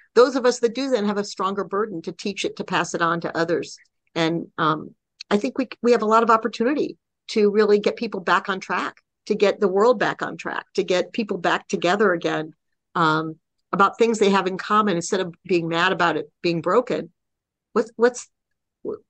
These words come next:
wh-, what would you suggest? You know, do you have a, not, not in a s-, s-, sarc-, but how, how would you like to see th-, this happen in your neighborhood? How would you like to see what, what does, we did that here at our project. We got a lot of neighborhood input,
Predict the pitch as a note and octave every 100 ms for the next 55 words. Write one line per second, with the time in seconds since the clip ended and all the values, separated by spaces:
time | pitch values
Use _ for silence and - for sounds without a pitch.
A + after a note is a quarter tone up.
0 | - A3 - C4+ D4+ G#3+ B3 A#3+ G#3 A3
1 | A#3+ - - - _ _ _ _ G#3 G3
2 | G#3 A3+ A3+ - G#3 - G#3+ B3 - B3+
3 | D4+ C#4 G#3+ - F#3 - - - - -
4 | - E3+ E3 - _ _ _ _ _ _
5 | _ _ _ _ _ _ _ _ _ _
6 | _ _ A3+ A3 - C#4 - C#4 D4 B3+
7 | C#4 A3+ G#3 - E3+ - - F3 E3+ D3+
8 | E3+ D#3+ D#3 F#2+ - D#3+ - G3+ B3+ A3
9 | B3 G#3 G3+ - F3 G#3+ - A3+ A3+ B3
10 | A3 - B3 B3 C4+ A3+ G#3+ A3+ A#3 D#3+
11 | D#3+ E3 A3 G#3+ - - _ _ _ A#3
12 | A3 G#3+ G3 G3 G3 G3+ G#3+ G#3 G#3 F#3+
13 | G3 G3 G#3 F3